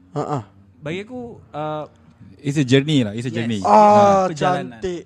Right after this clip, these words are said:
Speaker 3: Aku bagi
Speaker 1: It is,
Speaker 3: tweet sikit je.
Speaker 1: it is not about the destination.
Speaker 3: It's not about the destination,
Speaker 2: It's
Speaker 3: but
Speaker 2: the
Speaker 3: it's a
Speaker 2: journey.
Speaker 3: journey.
Speaker 1: But the
Speaker 2: Yes.
Speaker 1: journey. Mantap.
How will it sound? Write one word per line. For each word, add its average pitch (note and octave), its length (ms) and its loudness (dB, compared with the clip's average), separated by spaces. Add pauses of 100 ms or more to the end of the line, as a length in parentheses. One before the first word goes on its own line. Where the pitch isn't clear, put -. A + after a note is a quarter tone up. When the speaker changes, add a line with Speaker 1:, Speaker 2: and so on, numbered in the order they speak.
Speaker 3:
Aku - 200 -16
bagi F3+ 100 -4
Speaker 1:
It F#3+ 60 -4
is, A3 100 -4
Speaker 3:
tweet A3+ 140 -2
sikit A3 200 -6
je. B2+ 140 -4 (160)
Speaker 1:
it G#3 100 0
is A#3 160 0
not B3 200 2
about G#3+ 200 4
the G3+ 80 4
destination. G#3 580 -2 (100)
Speaker 3:
It's A#2 160 -12
not D3 140 -4
about B2+ 160 -4
the A#2 100 -8
destination, C#3+ 520 -4
Speaker 2:
It's C#3+ 100 -4
Speaker 3:
but A#2 80 -4
Speaker 2:
the B2 60 -6
Speaker 3:
it's A#2 80 -8
a A2+ 80 -2
Speaker 2:
journey. A2+ 380 -2
Speaker 3:
journey. B2+ 80 -20
Speaker 1:
But D3 120 -12
the C#3 100 -20
Speaker 2:
Yes. B2+ 100 -20
Speaker 1:
journey. B2+ 220 -20 (180)
Mantap. D3+ 340 -12